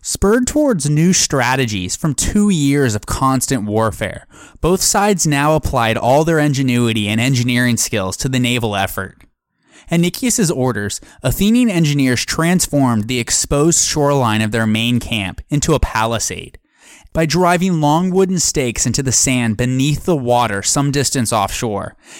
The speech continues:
acting as an artificial harbor that protected their ships when drawn onto the beach. In addition, the entrances of this palisade were widely spaced at about two hundred feet apart,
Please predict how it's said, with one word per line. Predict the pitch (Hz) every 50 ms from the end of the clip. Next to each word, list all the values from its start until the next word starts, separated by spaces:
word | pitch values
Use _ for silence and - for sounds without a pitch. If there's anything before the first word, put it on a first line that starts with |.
| - - -
acting | 139 151 180 - 233 226 226
as | 233 185
an | 170 170
artificial | - 139 143 151 151 - - 160 - - 131
harbor | 110 - - 123 120 117 101 101 95
that | 104 120 104 -
protected | 123 123 - - 160 160 - 180 156
their | 131 131 123
ships | - - - 139 110 - - - -
when | 135 131 127
drawn | 120 117 127 123 120 123 127 123
onto | 120 113 - 120
the | 104 101
beach. | 95 - 104 95 69 - - - - - - _ _ _ _ _ _ _ _ _ _ _ _ _
In | - 131 202
addition, | 202 131 120 131 123 110 - 117 101 104 - _ -
the | - 147 151
entrances | 156 180 190 - - 247 233 - 233 202 156
of | 151 131
this | 123 139 131 -
palisade | - - - 117 123 123 117 101 - - 98 104 107 170
were | 165 156
widely | 143 127 123 120 127 147 160 165 170 165 135
spaced | - - - - - 127 104 90 - - - - -
at | 143
about | 156 151 156 151 - -
two | - - - 226 185
hundred | 156 190 196 180 185 139 -
feet | - - 156 147
apart, | 135 - - - 120 110 95 - - - -